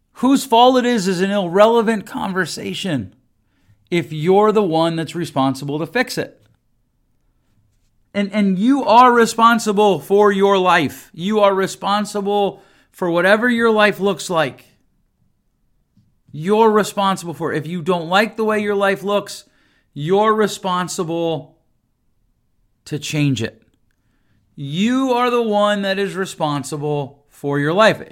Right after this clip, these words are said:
I sound like a broken record, I know, but I cannot express this enough. Well, it's gonna be hard. Yes, see point number two.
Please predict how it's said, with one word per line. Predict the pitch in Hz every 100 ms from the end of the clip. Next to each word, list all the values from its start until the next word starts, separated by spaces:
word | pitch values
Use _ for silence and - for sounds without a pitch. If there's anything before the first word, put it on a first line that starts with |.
| -
I | 127
sound | 120 151 170
like | 170
a | 170
broken | 180 180 170
record, | 180 185 185
I | 165
know, | 180 202 156 - _ _ -
but | 160
I |
cannot | 160 - - 208 208 202 190 196 -
express | 175 - 175 180 175 -
this | 175 -
enough. | 165 165 165 127 - _ _ _ _ _ _ _ _ _ _
Well, | 170 180
it's | 160
gonna | 202 190
be | 170
hard. | 165 202 175 127
Yes, | 170 208 175 - - -
see | - - 233
point | - 208 214 185
number | 196 185 175
two. | - 190 185 156 104